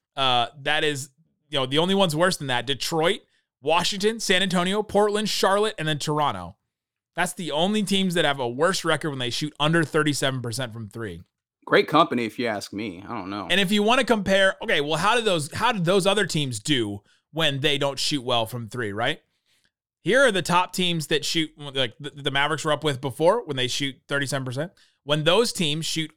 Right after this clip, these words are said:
Speaker 1: under thirty-seven percent, the Celtics are fifteen and nine, Thunder are ten and nine, the Bucks are thirteen and nine, the Sixers are fourteen and eleven, and the Nuggets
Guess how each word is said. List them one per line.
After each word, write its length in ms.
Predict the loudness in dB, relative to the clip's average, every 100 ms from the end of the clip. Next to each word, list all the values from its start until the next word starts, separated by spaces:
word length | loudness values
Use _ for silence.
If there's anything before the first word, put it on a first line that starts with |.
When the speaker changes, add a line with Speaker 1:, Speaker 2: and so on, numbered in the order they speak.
| -2
Speaker 1:
under 260 | 2 2
thirty-seven 480 | 4 2 2 0 -2
percent, 320 | -6 -8 -10 -14 _ _
the 60 | -6
Celtics 420 | 0 2 2 0
are 80 | -2
fifteen 640 | -2 -2 -2 -6 -4 0
and 160 | 0 0
nine, 380 | 0 0 0 -6 _ _ _ _ _ _
Thunder 280 | 2 4 4
are 180 | 4 0
ten 340 | 0 -2 0
and 160 | 0 2
nine, 420 | 2 2 -2 -6 -14 _ _ -10
the 100 | -6
Bucks 360 | -4 -2 2
are 120 | 0
thirteen 400 | 2 -2 -2 -2
and 100 | 0
nine, 300 | 0 0 -2 -8
the 100 | -10
Sixers 480 | -4 -2 0 0 0
are 100 | -2
fourteen 380 | -2 -2 -2 -2
and 80 |
eleven, 360 | 0 0 0 -4 -6
and 100 | -6
the 100 | -2
Nuggets 440 | 0 2 0 -4